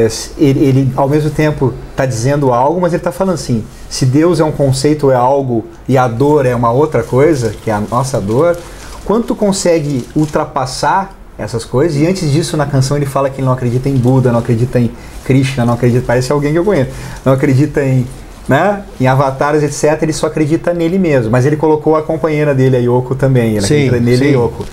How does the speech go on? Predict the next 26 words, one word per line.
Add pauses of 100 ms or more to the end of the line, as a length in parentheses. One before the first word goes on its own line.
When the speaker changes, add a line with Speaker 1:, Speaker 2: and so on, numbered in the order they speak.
(260)
Speaker 1:
E
depois
ele
acabou
até
se
separando
da
Yoko, (460)
um
tempo
depois.
Speaker 2:
Foi. (1600)
Speaker 1:
Então,
esse,
essa
forma
de
crença,
porque
acreditar
é
uma
coisa,
assim,
muito,